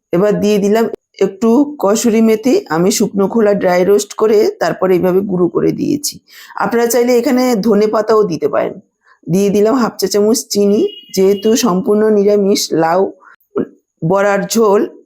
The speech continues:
একটু মিষ্টি দিলে খেতে ভালো লাগবে। ঢাকা দিয়ে দু মিনিট ফুটিয়ে নিয়েছি, তারপর গ্যাসটাকে অফ করে দিয়ে পাঁচ মিনিট স্ট্যান্ডিং টাইমে রেখেছি। পাঁচ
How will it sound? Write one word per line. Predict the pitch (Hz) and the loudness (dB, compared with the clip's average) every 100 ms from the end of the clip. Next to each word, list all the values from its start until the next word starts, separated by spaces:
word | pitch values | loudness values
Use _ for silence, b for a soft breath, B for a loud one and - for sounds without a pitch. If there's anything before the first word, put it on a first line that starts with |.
| _ _ 185 | _ _ -4
একটু | 185 220 | 0 2
মিষ্টি | 202 196 208 | 2 2 0
দিলে | 190 196 226 | 0 0 0
খেতে | 226 226 226 | 0 0 0
ভালো | 226 156 143 | 0 2 0
লাগবে। | 135 - - - | -2 -4 -6 -4
ঢাকা | 190 147 196 | -4 -2 -2
দিয়ে | 196 220 226 | 0 2 2
দু | 180 190 | 2 0
মিনিট | 196 202 214 226 - b _ | 2 2 2 0 -8 b _
ফুটিয়ে | 208 202 233 233 | 0 2 2 4
নিয়েছি, | 226 226 226 202 | 4 2 0 -2
তারপর | 196 180 180 202 226 | 0 -2 0 -2 0
গ্যাসটাকে | 185 180 - 190 214 196 175 | 0 -2 -2 -2 -2 0 -2
অফ | - - | -4 -2
করে | 214 214 | 0 2
দিয়ে | 208 196 294 - _ - | 2 2 0 -4 _ -6
পাঁচ | 180 185 196 | -4 -2 -2
মিনিট | 190 190 | 0 0
স্ট্যান্ডিং | - - 185 175 180 180 | -4 -4 -2 2 2 2
টাইমে | 175 175 | 0 0
রেখেছি। | 160 139 165 - - - b b b - | 0 -2 -4 -6 -10 -18 b b b -6
পাঁচ | 170 | -4